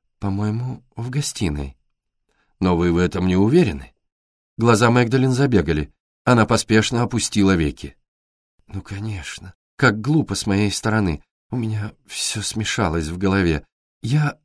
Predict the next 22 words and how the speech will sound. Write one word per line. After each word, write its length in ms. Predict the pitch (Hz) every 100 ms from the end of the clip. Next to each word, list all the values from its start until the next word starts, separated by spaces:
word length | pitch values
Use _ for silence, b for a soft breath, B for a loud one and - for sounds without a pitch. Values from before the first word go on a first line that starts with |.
| -
отходила 480 | 156 - 165 160 151
к 80 |
телефону. 640 | - 147 - 110 80 67 - _ _ _ _ _ _ _ -
Вы 220 | 90 98
звонили 440 | 82 90 92 98 101
по 140 | 95
телефону? 640 | 80 87 82 87 95 139 _ _ _ _
В 100 | 85
этой 280 | 104 110 117
комнате? 500 | - 101 123 147 196 - _ _ _ _ _ -
Да, 340 | 127 143 131
это 240 | 104 - 107
единственный 840 | 104 107 123 175 151 - 92 92
телефон, 720 | - 92 - 107 78 73 110 -
кроме 320 | 120 104 107
того, 260 | 113 113
который 380 | - 107 113 98
находится 640 | 104 98 139 98 - 98 - _ _
в 100 | _
комнате 420 | - 131 117 107 104
свёкра 580 | - 120 139 - 95 95
наверху. 640 | 107 110 113 - 78 65